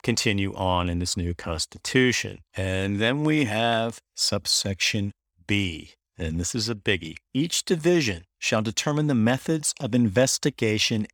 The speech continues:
and adjudication to hold accountable its members whose representatives engage in behaviors that violate the rules and principles approved by the membership." So what does that say? It says that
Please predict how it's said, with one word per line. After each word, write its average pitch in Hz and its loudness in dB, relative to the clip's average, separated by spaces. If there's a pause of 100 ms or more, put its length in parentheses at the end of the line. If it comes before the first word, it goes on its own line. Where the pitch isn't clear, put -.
and 143 2
adjudication 123 0
to 107 -2
hold 143 2
accountable 120 0
its - 0
members 120 2 (120)
whose 113 2
representatives 123 2
engage 117 2
in 143 0
behaviors 110 2
that 101 -2
violate 123 0
the 123 2
rules 123 2
and 123 0
principles - -2
approved - -2
by 104 2 (120)
the 107 0
membership." 98 0 (220)
So 107 -2
what 113 4
does 139 2
that 147 4
say? 165 0 (160)
It 113 0
says 123 4
that 107 -2